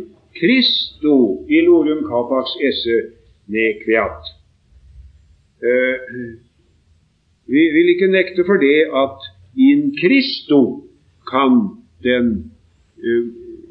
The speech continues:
den uendelige, guddommelige natur dog rommes i den endelige menneskelige, fordi nemlig at Skriften sier så. Det er, eh, altså,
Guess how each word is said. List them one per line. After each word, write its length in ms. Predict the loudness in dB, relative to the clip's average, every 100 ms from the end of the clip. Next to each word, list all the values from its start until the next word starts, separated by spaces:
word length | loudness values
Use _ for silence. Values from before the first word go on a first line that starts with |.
| -20 -20 _ -20 -4
den 180 | 0 0
uendelige, 800 | 2 4 4 2 2 2 2 -2 -2
guddommelige 600 | 0 2 2 2 2 2
natur 500 | 2 0 -2 -2 0 -2 -8 _ _ -10 -2
dog 400 | 0 2 0 -2 -2
rommes 560 | 0 0 -2 -4 -8 -8
i 320 | -8 -6 -6 -4
den 360 | -4 -2 -6 -2
endelige 640 | 0 0 -2 -2 -4 -4 -10 -20 -16
menneskelige, 800 | -6 -2 -2 -6 -10 -8 -6 -6 -4
fordi 260 | -4 -2 -2
nemlig 420 | -2 -2 -4 -6 -8
at 60 | -10
Skriften 640 | -10 -8 -10 -12 _ -10
sier 540 | -6 0 0 0 -4 -4
så. 440 | -4 -8 -8 -14 -16 -20 _ _ _ _ -4
Det 160 | 0
er, 240 | 0 0 -4 -6 -14 _ _ _ _ _ _ _ -14
eh, 200 | -14 -14 -18 -20 _ _ -20 _ _ _ -12
altså, 340 | -10 -2